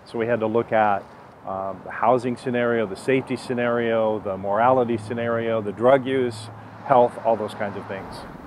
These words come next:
It took a while for us to really be able to engage and have, um, some meaningful conversation, but beyond that, being able to try to bring some resources to people's lives. Part of our group felt like the best way to address this was to actually be on site,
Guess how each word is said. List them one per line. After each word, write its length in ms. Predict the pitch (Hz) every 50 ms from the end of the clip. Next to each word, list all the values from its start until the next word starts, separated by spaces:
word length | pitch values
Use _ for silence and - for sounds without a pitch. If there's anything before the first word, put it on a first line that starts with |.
| - - - - - - - - - - - - - - -
It 80 | 139 135
took 140 | - 190 180
a 80 | 226 202
while 460 | 151 117 113 110 110 117 123 139 147
for 260 | - - 123 120 120
us 220 | 123 123 120 - - -
to 120 | 113 110 101
really 320 | 101 120 120 120 120 117
be 120 | 101 117 117
able 200 | 117 117 120 107
to 120 | - 113
engage 560 | 110 107 98 110 107 110 113 120 113 113 -
and 140 | 123 110 101
have, 280 | 92 117 117 113 113 110 - - - - - - - - 107
um, 400 | 104 104 104 104 101 95 101 95 - -
some 140 | - 110 110
meaningful 360 | 117 123 127 120 - 117 101
conversation, 640 | - 120 113 110 110 107 - 135 131 123 - - 110
but 140 | 101 110 98
beyond 320 | 101 110 117 127 131 117
that, 180 | 107 101 98 95
being 160 | 107 107 107
able 200 | 110 110 107 104 92
to 80 | 101 90
try 180 | - 117 110
to 140 | 101 101 104
bring 220 | 92 104 104 101
some 180 | - - 95 92
resources 580 | 92 104 104 - - 107 101 95 - 104 98 -
to 100 | - 95
people's 360 | - - 104 - - 95 90 92
lives. 380 | 95 95 98 98 98 98 95 - - - - - - - - - - - - - - - - - - - - - - - - - - - - - - - - - - - - - - -
Part 180 | - 165 185 196
of 60 | 196
our 100 | 190 135
group 220 | 107 127 135 123 -
felt 160 | 143 135 131
like 200 | 127 123 - -
the 80 | 117
best 280 | 104 120 120 120 - -
way 280 | 123 135 135 131 127 117
to 200 | 107 - 117 110
address 320 | 101 92 113 123 131 -
this 200 | - 113 101 -
was 220 | - 110 113 - -
to 100 | - 113
actually 300 | 110 110 - - 107 107
be 180 | 95 113 113
on 160 | 110 107 104 98
site, 400 | - - 110 101 104 101 98